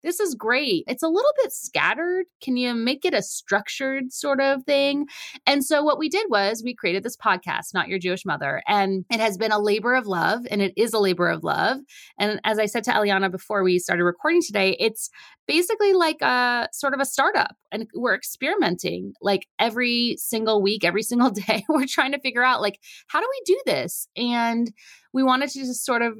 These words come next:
reflect on, like, why we started and hopefully have more of a free-flowing conversation today on what does it mean to be podcasting as two rabbis, as two moms, as two women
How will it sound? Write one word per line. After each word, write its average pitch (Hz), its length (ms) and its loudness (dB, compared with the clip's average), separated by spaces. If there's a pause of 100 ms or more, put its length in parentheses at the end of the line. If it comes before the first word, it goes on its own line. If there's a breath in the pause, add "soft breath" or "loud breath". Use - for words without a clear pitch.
reflect 220 520 0
on, 208 160 0
like, 190 300 -2 (160)
why 202 420 4
we 208 160 -6
started 175 680 -4 (320 soft breath)
and 220 160 0
hopefully 240 340 -4
have 208 280 0
more 208 260 -2
of 208 60 -2
a 208 100 -2
free-flowing 202 580 -2
conversation 180 640 -4
today 160 540 0 (380 loud breath)
on 202 420 2
what 190 220 0
does 320 160 0
it 359 100 0
mean 214 540 2
to 214 100 -6
be 214 120 -6
podcasting 175 680 -2
as - 160 -8
two 254 180 -6
rabbis, 156 480 0
as - 140 -10
two - 160 -8
moms, 131 460 0
as 190 100 -12
two 311 160 -4
women 190 400 0